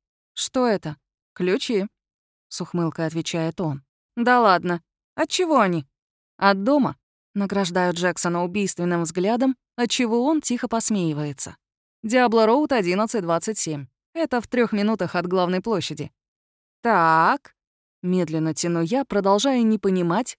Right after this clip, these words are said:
к чему он ведет. "А мне они зачем?" Джексон перестает улыбаться, поднимает брови и смотрит на меня с изрядной долей сочувствия, будто я несмышленое дитя.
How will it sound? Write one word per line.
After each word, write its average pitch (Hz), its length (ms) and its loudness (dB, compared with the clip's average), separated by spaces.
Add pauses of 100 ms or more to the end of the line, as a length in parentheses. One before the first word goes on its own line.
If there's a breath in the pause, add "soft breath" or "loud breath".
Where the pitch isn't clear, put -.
к - 80 -14
чему 269 320 4
он 208 140 2
ведет. 247 400 0 (460)
"А 185 120 2
мне 240 260 6
они 208 160 2
зачем?" 170 500 -2 (580)
Джексон 165 420 -2
перестает 160 560 -4
улыбаться, 165 640 -4 (260)
поднимает 240 480 0
брови 269 300 0
и 196 60 4
смотрит 254 400 0
на 220 80 0
меня 220 280 2
с - 100 -2
изрядной 247 460 0
долей 220 280 0
сочувствия, 240 720 -4 (260)
будто 285 340 -2
я 226 220 0
несмышленое 185 680 0
дитя. 170 440 -4